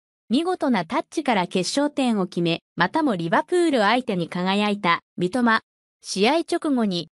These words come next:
ブライトン公式Twitterは、自撮りする三笘のメッセージを動画で公開した。英語で、「ハロー、ブライトンファンの皆さん。素晴らしい応援、ありがとうございます。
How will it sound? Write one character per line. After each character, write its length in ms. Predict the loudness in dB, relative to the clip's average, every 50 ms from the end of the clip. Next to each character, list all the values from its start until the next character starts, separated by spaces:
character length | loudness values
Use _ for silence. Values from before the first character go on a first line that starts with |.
| -4
ブ 140 | -2 0 2
ラ 120 | 2 2
イ 80 | 0 0
ト 180 | 0 0 0 0
ン 100 | -2 -4
公 260 | -4 0 0 0 0
式 280 | 0 -4 -4 -4 -4 -4
Twitter 640 | -2 -2 -2 -2 -2 -2 _ _ -4 -4 -2 -2 0
は、 220 | 2 2 2 2 0 _ _ -6
自 180 | -2 0 2
撮 100 | 2 2
り 140 | 2 2 0
す 120 | -2 -2
る 120 | -2 -2 0
三 160 | 0 0 0
笘 240 | 0 0 2 2 2
の 100 | 0 0
メ 120 | 0 0 -2
ッ 40 |
セ 280 | -2 -2 0 2 2 2
ー 40 | 2
ジ 180 | 0 0 0 0
を 100 | 0 0
動 280 | 0 0 0 2 2 2
画 140 | 0 0 -2
で 120 | -2 -2
公 240 | 0 0 0 0 0
開 240 | 0 0 0 0 -2
し 140 | -4 -2
た。 200 | -2 -2 -2 -2 -4 _ _ _ _ _ _ _
英 240 | 0 4 4 4 4
語 140 | 2 2 2
で、 240 | 4 4 2 0 0 _
「ハ 160 | 0 2 2
ロ 240 | 4 4 2 2 0
ー、 40 | -2 _
ブ 140 | -4 -2 0
ラ 140 | 0 0 0
イ 80 | 0 -2
ト 240 | -2 -2 0 0
ン 40 | -2
フ 80 | -2 -2
ァ 100 | -2 0
ン 60 | 2
の 120 | 2 2
皆 220 | 2 2 2 0 0
さ 200 | -2 -2 -2 -2
ん。 120 | -2 -4 -8 _ _ _ _ _ _ _
素 160 | -10 -4 -2
晴 140 | 0 0 2
ら 140 | 2 0 0
し 220 | -2 -2 -2 0
い 40 | 2
応 260 | 2 4 4 4 4
援、 200 | 4 2 2 0 -2 _ -6
あ 120 | -4 -2
り 100 | 0 0
が 140 | 0 0 2
と 180 | 2 2 2 2
う 20 |
ご 120 | 2 0
ざ 120 | 0 0 0
い 100 | 0 2
ま 180 | 2 0 0
す。 200 | -2 -4 -10 -18